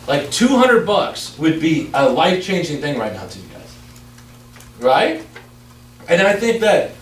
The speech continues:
the only way for us to recognize what people's problems are, right, are to sit down and start communicating with each other. So,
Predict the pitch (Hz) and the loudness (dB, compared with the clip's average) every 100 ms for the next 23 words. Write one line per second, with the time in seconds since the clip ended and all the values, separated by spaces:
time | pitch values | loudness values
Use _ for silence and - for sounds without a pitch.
0 | - 165 196 220 247 233 214 214 - 196 | -8 0 4 4 4 2 0 -2 0 -2
1 | 196 175 151 180 196 160 143 - - - | -2 -4 -2 -2 0 -2 -2 -4 -10 -20
2 | - - - 160 160 185 170 151 - 185 | -20 -20 -6 0 0 -2 -6 -6 -6 -2
3 | 202 214 180 - - 139 110 - - - | 0 0 0 -2 0 2 2 0 -6 -16
4 | - - - - - 135 160 180 - - | -20 -20 -20 -14 -2 2 2 0 -6 -14
5 | - 151 147 202 190 165 156 156 151 - | -2 0 0 0 0 0 0 -2 -6 -12
6 | - - 151 147 - - 143 156 185 175 | -16 -6 -4 -2 -2 -2 -4 0 0 -2
7 | 139 117 117 127 117 107 - | -6 -6 -8 -4 -4 -2 -2